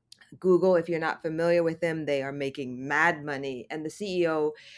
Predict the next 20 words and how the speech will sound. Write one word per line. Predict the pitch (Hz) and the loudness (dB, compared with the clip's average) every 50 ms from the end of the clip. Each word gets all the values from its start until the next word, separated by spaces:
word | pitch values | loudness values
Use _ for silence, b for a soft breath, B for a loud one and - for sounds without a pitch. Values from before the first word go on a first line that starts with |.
| B B B B B | B B B B B
is | - 180 165 160 156 156 151 - - - - - | 2 2 4 4 4 2 0 -2 -8 -16 -16 -10
just | - 160 151 - | -8 -8 -8 -8
seen | - 156 156 147 151 | -8 -8 -6 -4 -4
as, | 143 139 | -4 -4
like, | 139 139 135 139 139 _ - - | -4 -4 -4 -4 -6 _ -10 -8
I | 131 120 | -8 -8
don't | 92 71 76 | -8 -10 -12
know, | - - _ _ _ _ _ - | -16 -20 _ _ _ _ _ -14
a, | - 120 | -10 -10
a | 117 113 - 95 139 139 | -8 -8 -6 -6 -6 -4
rock | 135 147 151 147 - - | 0 2 2 2 2 0
star | - - 175 156 151 - - | -2 -2 0 0 0 0 0
of | 151 147 143 131 | -2 -2 -2 -4
sorts, | - - - 156 156 151 147 - | -6 -6 -2 0 0 0 -2 -2
just | - 147 - - | -6 -10 -10 -10
because | 143 135 - 151 143 131 | -12 -10 -8 -6 -6 -6
he's | 143 143 131 | -6 -8 -6
not | 151 151 143 143 | -6 -6 -4 -4
your | 143 139 | -6 -6
typical | - - 151 - 151 - 151 | -8 -10 -12 -8 -6 -4 -6